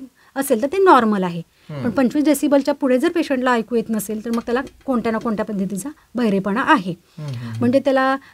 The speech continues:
Speaker 1: साध-, आम्ही माइल्ड म्हणतो, म्हणजे कमी,
Speaker 2: हम्म.
Speaker 1: नंतर त्याच्यापेक्षा थोडं जास्त झालं तर मॉडरेट,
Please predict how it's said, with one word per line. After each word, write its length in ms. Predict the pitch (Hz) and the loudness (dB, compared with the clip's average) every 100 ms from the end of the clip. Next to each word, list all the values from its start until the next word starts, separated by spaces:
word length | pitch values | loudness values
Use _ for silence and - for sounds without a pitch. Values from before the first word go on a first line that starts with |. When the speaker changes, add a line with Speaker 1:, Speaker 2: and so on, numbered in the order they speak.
| _ | _
Speaker 1:
साध-, 180 | 269 233 | -4 -4
आम्ही 320 | - 247 254 | 0 0 0
माइल्ड 420 | 254 240 240 262 247 | 2 4 6 6 4
म्हणतो, 360 | 240 208 202 | 2 0 -2
म्हणजे 300 | 214 220 220 - - | -4 -6 -6 -6 2
कमी, 380 | 254 220 196 185 _ - | 4 4 2 -2 _ -14
Speaker 2:
हम्म. 120 | 135 113 | -12 -4
Speaker 1:
नंतर 200 | 226 233 | -2 -2
त्याच्यापेक्षा 400 | 240 254 240 262 | -2 -4 -4 -2
थोडं 100 | 254 | 2
जास्त 220 | 247 240 | 2 0
झालं 120 | 254 | -4
तर 80 | 254 | 0
मॉडरेट, 480 | 262 247 214 220 190 | 2 2 4 2 2